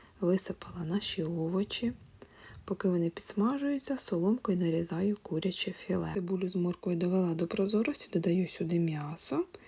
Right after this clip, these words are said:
і тушкую хвилинок десять все разом. Фунчозу перекладаю в миску, заливаю кип'ятком і залишаю на одну-дві хвилинки. Тим часом в сковорідку всипаю кукурудзу, заливаю вершки.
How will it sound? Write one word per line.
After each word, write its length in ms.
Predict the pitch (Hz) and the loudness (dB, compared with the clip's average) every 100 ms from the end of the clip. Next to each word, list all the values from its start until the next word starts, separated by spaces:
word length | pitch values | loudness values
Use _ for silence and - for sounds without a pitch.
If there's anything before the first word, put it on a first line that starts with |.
| - - - | -20 -20 -4
і 100 | 254 | 0
тушкую 480 | 233 214 - 226 254 | 2 2 4 4 4
хвилинок 600 | - 175 170 190 196 196 | 0 2 4 4 4 2
десять 420 | 165 156 147 196 | -2 0 0 -2
все 220 | - 196 | -4 -2
разом. 460 | 185 175 175 156 160 - _ | 0 0 -2 -2 -4 -8 _
Фунчозу 540 | - 190 190 185 165 165 | 0 2 4 4 2 2
перекладаю 760 | - 185 190 226 220 240 233 | 0 0 0 2 4 4 6
в 40 | 233 | 6
миску, 480 | 233 285 - - 254 - - | 4 2 -4 -8 -12 -8 -2
заливаю 600 | 175 180 185 185 165 156 | 4 6 6 6 2 2
кип'ятком 680 | 202 202 165 - - 262 294 - - - | 0 2 0 -2 -2 -2 -2 -8 -12 0
і 80 | 196 | 6
залишаю 480 | 208 208 - 277 | 6 6 2 4
на 140 | 190 165 | 6 4
одну-дві 460 | 165 202 214 156 | 2 2 2 2
хвилинки. 420 | 165 - 160 151 151 | -4 -4 -6 -2 4
Тим 220 | 175 180 | 4 6
часом 300 | 170 - 160 | 2 2 -2
в 40 | |
сковорідку 580 | - 175 170 165 - - | 0 4 8 6 4 -4
всипаю 480 | - 170 - 165 160 | 0 0 4 4 4
кукурудзу, 800 | - 330 302 262 269 262 226 220 - - - | 2 4 4 4 2 2 2 2 -2 -12 -4
заливаю 680 | 156 175 196 214 233 180 160 | 0 4 6 6 8 8 6
вершки. 800 | 175 - - - - 170 196 | 4 4 2 -2 2 4 4